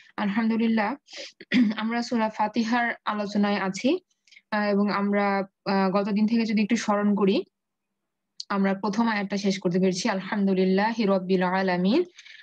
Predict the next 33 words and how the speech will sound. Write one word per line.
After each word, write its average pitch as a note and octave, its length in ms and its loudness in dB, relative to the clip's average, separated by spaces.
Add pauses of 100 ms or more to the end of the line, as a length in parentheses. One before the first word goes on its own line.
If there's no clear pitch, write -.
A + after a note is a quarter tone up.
(160)
আর G#3+ 160 -4
রহমানির G#3 760 0
রহিম। F#3 460 0 (680)
<clears throat> A#3 260 2
এবং G#3+ 200 0
এখানে B3 420 -2 (1040)
আমরা G#3 260 -2
আলোচনায় G3+ 440 0
ছিলাম G3+ 400 0 (460)
যে G#3 80 2
আল্লাহ G3+ 260 -2
সুবহানাহু A3 360 -2
ওয়া - 20 -6
তাআলা G3+ 280 -2
নিজেকে G#3 380 -2
পরিচয় G#3+ 400 -2
করায় F#3 240 -2
দিচ্ছেন। F#3 460 -2 (360)
প্রথমে A#3 360 2
আল্লাহ G#3+ 200 -2
সুবহানাহু G#3 280 -2
ওয়া G3 40 -2
তাআলা G#3+ 200 -2
আমাদেরকে G3 480 -2
positive G#3 500 0
একটা A3+ 200 -2
অ্যাটিটিউডের G#3+ 500 -2
সাথে G#3+ 320 -2
আমাদেরকে F#3+ 360 0
বলতেছেন F#3 420 0
যে G#3 120 0
যখন G3+ 360 0
আমরা G3 420 2